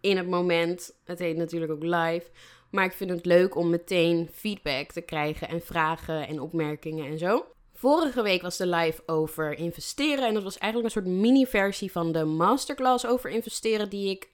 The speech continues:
ehm, heb op mijn website. En als aanvulling ook op de live heb ik een kortingscode gemaakt voor de masterclass. Dus deze hele maand, nou, nu is er al een week <laughs> voorbij, dus de komende drie weken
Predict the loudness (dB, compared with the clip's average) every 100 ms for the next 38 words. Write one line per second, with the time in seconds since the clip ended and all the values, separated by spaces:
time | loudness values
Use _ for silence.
0 | -12 -6 -4 -2 -2 -4 -2 -2 -2 -6
1 | -14 _ -4 -2 0 0 0 0 0 0
2 | 0 -4 -14 -20 -16 -2 2 4 2 -2
3 | 0 2 4 2 -2 -10 -14 -18 _ _
4 | _ _ _ _ _ 6 6 6 2 2
5 | 4 2 0 0 0 4 6 4 2 -4
6 | -2 -4 -2 -2 2 2 2 0 0 0
7 | 0 0 -4 -4 -6 -4 0 0 0 -2
8 | -8 -6 -2 -2 -4 -10 -20 -20 -12 4
9 | 8 8 6 0 -2 -2 -6 -4 2 2
10 | 4 2 2 2 -2 -8 -20 _ -4 -2
11 | -2 -4 -4 -4 0 0 0 -2 0 2
12 | 0 -2 -4 -4 0 2 2 -2 -6 -4
13 | -2 0 -2 -2 -4 -8